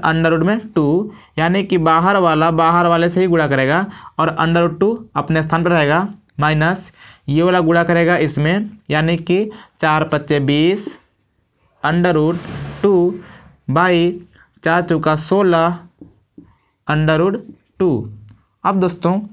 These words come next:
यहाँ पे अट्ठाईस under root टू माइनस बीस under root टू है। जब अट्ठाईस में से घटेगा बीस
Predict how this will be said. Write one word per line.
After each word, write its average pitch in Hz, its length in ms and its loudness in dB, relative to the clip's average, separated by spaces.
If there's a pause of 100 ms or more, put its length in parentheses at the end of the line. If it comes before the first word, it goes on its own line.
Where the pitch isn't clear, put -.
(1700)
यहाँ 180 300 2
पे 170 140 4 (320)
अट्ठाईस 156 520 0
under 185 260 0
root 175 220 -2
टू 214 100 2 (340)
माइनस 190 580 0 (160)
बीस 214 340 0
under 180 240 2
root 170 200 -2
टू 202 140 2
है। 127 200 0 (420)
जब 160 240 -2
अट्ठाईस 170 360 0
में 185 100 0
से 175 120 0
घटेगा 175 400 2
बीस 170 520 0